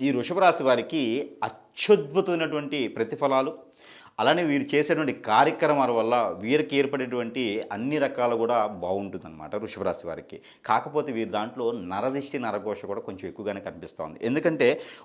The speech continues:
ఉన్నత స్థాయికి వెళ్ళేటువంటి ప్రక్రియలు, ఈ గ్రహాలన్నీ అనుకూలత ఉండడం వల్ల ఎట్లా అంటే వీరికి పదకొండవ స్థానంలో గ్రహాలన్నీ అనుకూలతగా ఉన్నాయి. ఈ పదకొండవ స్థానంలో సం-, ఆ, ఏదైతే షష్టగ్రహ కూటమి రావడంతో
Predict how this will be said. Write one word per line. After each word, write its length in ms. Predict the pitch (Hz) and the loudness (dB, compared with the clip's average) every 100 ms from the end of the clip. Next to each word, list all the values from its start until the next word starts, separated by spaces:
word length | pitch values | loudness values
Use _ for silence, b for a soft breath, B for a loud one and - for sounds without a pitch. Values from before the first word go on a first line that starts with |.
| - | -4
ఉన్నత 300 | 117 160 160 | 0 2 0
స్థాయికి 500 | 147 - 117 120 113 | 0 2 2 2 -2
వెళ్ళేటువంటి 640 | 110 110 107 101 92 - - - | -2 -2 -2 -6 -8 -8 -8 -6
ప్రక్రియలు, 540 | 92 - 110 113 123 - - 123 | -4 4 6 6 4 -8 -14 -8
ఈ 160 | 123 - | -6 -4
గ్రహాలన్నీ 460 | 104 120 139 139 139 | -2 2 2 2 -2
అనుకూలత 440 | 104 117 123 113 | -4 0 0 0
ఉండడం 320 | 98 95 98 | -2 0 -2
వల్ల 300 | 85 82 85 - | -2 -4 -6 -6
ఎట్లా 260 | 107 147 160 | -6 -2 0
అంటే 440 | 147 123 127 B B B B - | 0 0 0 B B B B -8
వీరికి 400 | 120 170 190 156 | 0 0 0 -2
పదకొండవ 500 | - 120 123 196 185 | 2 2 4 2 2
స్థానంలో 420 | 165 139 131 143 | 4 2 4 0
గ్రహాలన్నీ 600 | 127 104 117 120 107 117 | 0 -2 2 4 4 -2
అనుకూలతగా 560 | 110 104 113 107 107 101 | -4 -4 -4 -4 -2 -6
ఉన్నాయి. 320 | 82 76 78 _ _ - | -6 -12 -20 _ _ -6
ఈ 40 | |
పదకొండవ 400 | 104 101 135 143 | -2 -2 -2 -2
స్థానంలో 320 | - 120 123 | -2 0 0
సం-, 280 | 120 98 104 | -2 -4 -2
ఆ, 260 | 95 92 92 B B | 0 0 0 B B
ఏదైతే 280 | 104 139 139 | 2 2 0
షష్టగ్రహ 500 | 113 104 - 123 120 | -2 -2 0 0 0
కూటమి 340 | 117 104 104 | -2 -2 -2
రావడంతో 640 | 92 82 85 87 87 90 | 0 0 -2 -6 -8 -10